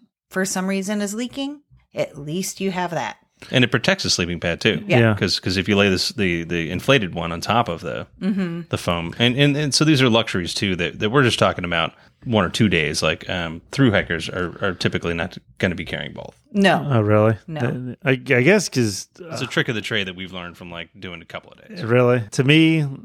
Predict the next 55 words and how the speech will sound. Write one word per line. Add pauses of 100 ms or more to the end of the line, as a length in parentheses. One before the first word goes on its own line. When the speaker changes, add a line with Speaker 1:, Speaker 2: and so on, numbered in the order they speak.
(200)
Speaker 3:
having
a
good
night's
sleep
while
you're
camping
is
invaluable.
And
I've
done
one
where
I've
wore
myself
out. (460)
The
last
time
I
went
camping,
I
wore
myself
out.
Speaker 1:
Right. (400)
Speaker 3:
And
I
just
had
the
accordion
style
one,
thinking
that (160)
might
be
sufficient
'cause
I
hadn't
camped
in
a
while.
Speaker 1:
Mm-hmm. (420)
Speaker 3:
I'm
two
hundred
and